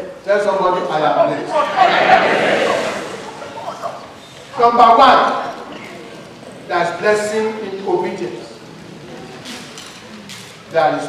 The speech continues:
blessing in obedience. Blessing number one is long life. If you have a pen and paper, put it down.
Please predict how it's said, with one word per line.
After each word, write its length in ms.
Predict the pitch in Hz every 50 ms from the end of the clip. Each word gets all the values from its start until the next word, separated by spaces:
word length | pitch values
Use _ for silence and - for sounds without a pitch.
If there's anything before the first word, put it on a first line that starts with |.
| - 170
blessing 680 | 190 214 220 214 220 220 226 233 233 233 233 233 - 208
in 120 | 202 202
obedience. 600 | 196 190 190 - - - - - 156 - - - -
Blessing 440 | 226 220 220 220 220 220 220 214 208
number 200 | 208 208 202 202 202 196 - 226 226
one 300 | 220 226 226 226 226 - - - - 175
is 120 | 175 175 175 175
long 340 | 175 185 185 185 185 180 175
life. 340 | 151 - - - - - - - - - - - - - - - - - - - - - - - - - - - - - - - - - - - - - -
If 120 | - -
you 60 | -
have 180 | - - - -
a 40 | 175 - -
pen 240 | 185 196 202 - -
and 200 | - - - 190
paper, 320 | 190 180 202 196 - - 202
put 140 | 208 - 208
it 140 | 208 - -
down. 400 | 202 - - - - - - -